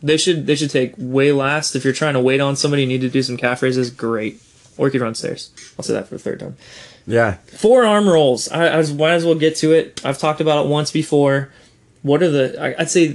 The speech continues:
Speaker 1: the forearm movements, like, where you're taking your hands on a bench and you're rolling it. That's one of my least favorites.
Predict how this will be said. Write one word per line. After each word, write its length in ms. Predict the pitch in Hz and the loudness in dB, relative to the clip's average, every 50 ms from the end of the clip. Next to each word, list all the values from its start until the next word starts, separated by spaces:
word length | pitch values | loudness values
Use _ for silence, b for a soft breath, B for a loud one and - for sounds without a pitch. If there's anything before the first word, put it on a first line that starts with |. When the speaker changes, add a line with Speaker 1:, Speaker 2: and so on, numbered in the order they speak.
| - - | -6 -4
Speaker 1:
the 340 | 143 147 143 139 135 135 | -2 0 0 0 0 -2
forearm 640 | - - - - 151 156 160 160 160 156 151 147 143 | -8 -10 -4 0 2 2 2 2 2 2 2 0 0
movements, 560 | 139 139 147 147 151 156 151 151 147 139 - | 2 2 2 0 0 0 0 -2 -2 -4 -4
like, 200 | - 143 131 131 | -2 -2 -2 0
where 100 | - 131 | 0 0
you're 60 | 127 127 | 0 0
taking 500 | - - 147 143 135 147 139 139 - - | 0 0 0 0 0 -2 -2 -2 -4 -4
your 120 | - 135 | -4 -4
hands 340 | 131 143 156 160 160 160 151 | -2 -2 -2 0 0 0 0
on 140 | 156 147 143 | 0 0 0
a 40 | 123 | -2
bench 420 | 123 123 139 143 139 143 139 135 | -2 -2 0 0 2 0 -2 -4
and 60 | - | -6
you're 100 | 131 123 120 | -8 -6 -4
rolling 380 | 123 127 127 131 135 135 135 135 | -2 0 0 0 0 -2 -2 -2
it. 300 | 135 135 135 135 - b b b b b _ | -2 -2 -2 -4 -6 b b b b b _
That's 180 | _ 139 135 - | _ -8 -6 -4
one 80 | 143 135 | -4 -4
of 80 | 131 | -2
my 100 | 131 131 | -2 -2
least 280 | 127 131 135 135 - - | -2 -2 -4 -4 -4 -4
favorites. 720 | - 131 127 123 135 135 131 131 131 - - - - - | -4 -2 -2 0 0 0 0 -2 -4 -6 -8 -10 -10 -12